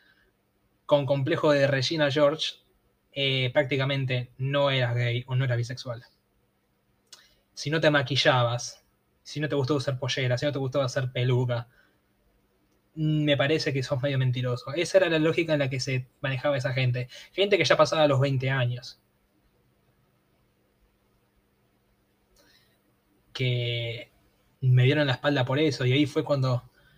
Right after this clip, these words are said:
yo estuve pensando, "Pará, pará, pará. ¿No se supone que yo tendría que estar seguro acá?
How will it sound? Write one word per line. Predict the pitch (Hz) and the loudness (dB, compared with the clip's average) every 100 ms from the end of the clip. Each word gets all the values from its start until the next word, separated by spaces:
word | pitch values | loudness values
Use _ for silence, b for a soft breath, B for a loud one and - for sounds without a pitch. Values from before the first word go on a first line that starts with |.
| b _ _ _ _ | b _ _ _ _
yo | - 143 | -2 0
estuve | 156 139 | 2 0
pensando, | 131 127 147 147 135 | 0 0 0 0 -2
"Pará, | 131 135 | 0 0
pará, | 131 123 | 0 0
pará. | 127 117 - _ _ _ - | 0 -4 -8 _ _ _ -4
¿No | 151 | 0
se | 180 | 2
supone | 147 139 170 147 | 2 2 4 4
que | |
yo | 139 156 | 4 4
tendría | 156 156 | 4 4
que | |
estar | 156 135 | 2 0
seguro | - 139 156 | 2 2 4
acá? | 143 160 | 4 0